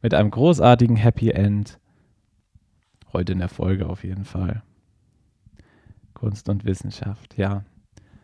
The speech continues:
Vielleicht. Also geht mal raus,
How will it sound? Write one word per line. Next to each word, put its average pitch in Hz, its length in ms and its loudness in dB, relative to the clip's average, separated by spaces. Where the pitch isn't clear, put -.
Vielleicht. 160 680 -2
Also 139 280 2
geht 151 240 0
mal 139 100 4
raus, 117 560 2